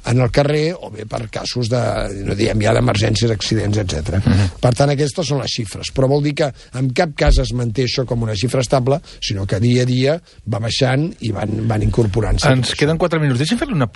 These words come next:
Speaker 2: una pregunta sobre el tema de, de l'aigua, que, perquè aquí hi ha algun oient que ens ho ha dit, diu, «Escolti, què vol dir? Que no ens pujaran el rebut aquest pròxim any, però que el dos mil quinze hi haurà una patacada important?»
Speaker 1: No, el que hi haurà, en tot cas, d'aquí al dos mil quinze hi pot haver-hi, és un procés de,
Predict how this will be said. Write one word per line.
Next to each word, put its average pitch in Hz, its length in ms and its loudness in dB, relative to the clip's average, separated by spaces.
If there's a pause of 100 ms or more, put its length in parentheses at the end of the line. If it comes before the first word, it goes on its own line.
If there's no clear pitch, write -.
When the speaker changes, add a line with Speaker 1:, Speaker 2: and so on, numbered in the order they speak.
Speaker 2:
una 139 160 2
pregunta 127 300 0
sobre 117 200 2
el 107 60 -2
tema 127 200 0
de, 117 160 0
de 117 140 -2
l'aigua, 113 340 -2
que, 135 140 -4
perquè 120 260 -2
aquí 151 100 0
hi 151 40 6
ha - 60 2
algun 170 160 2
oient 175 140 2
que 185 60 0
ens 151 120 2
ho 156 40 4
ha 147 80 2
dit, 151 160 -2
diu, 147 200 -2
«Escolti, 175 320 -4
què 190 120 2
vol 214 160 2
dir? 147 200 -6
Que 139 140 0
no 143 140 2
ens 202 120 -2
pujaran 180 340 0
el 151 60 2
rebut 143 260 2
aquest 127 220 -2
pròxim 131 280 2
any, 190 140 2
però 151 140 2
que 147 100 2
el 135 60 0
dos 131 120 0
mil 175 140 0
quinze 165 380 0
hi 139 80 -2
haurà 135 160 2
una 151 120 0
patacada 139 380 0
important?» 131 480 -2 (540)
Speaker 1:
No, 113 480 2 (320)
el 127 160 0
que 135 80 2
hi 135 60 2
haurà, 135 340 0
en 135 80 0
tot 123 240 0
cas, 131 320 0
d'aquí 135 400 0
al 131 180 0
dos 110 220 -6
mil 135 160 0
quinze 127 320 0
hi 135 80 -2
pot 123 160 -2
haver-hi, 113 320 -4
és 131 160 0
un 135 160 4
procés 135 640 0
de, 127 200 -4